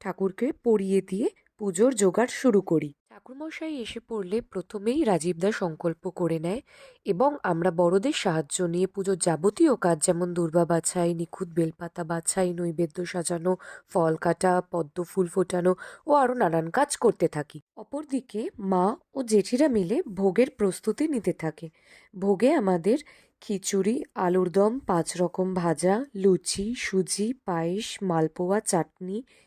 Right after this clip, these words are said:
দই, মিষ্টি ইত্যাদি নিবেদন করা হয়ে থাকে।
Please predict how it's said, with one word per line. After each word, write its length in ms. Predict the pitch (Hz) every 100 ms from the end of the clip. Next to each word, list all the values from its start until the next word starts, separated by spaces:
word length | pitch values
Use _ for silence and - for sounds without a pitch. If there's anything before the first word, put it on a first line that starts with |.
| _ 170
দই, 320 | 175 190 226 214
মিষ্টি 540 | 196 175 - - 302 - _ _ -
ইত্যাদি 560 | 240 _ - 226 285 427
নিবেদন 500 | 214 202 226 262 359
করা 280 | 370 220 190
হয়ে 200 | 175 165
থাকে। 340 | - 156 -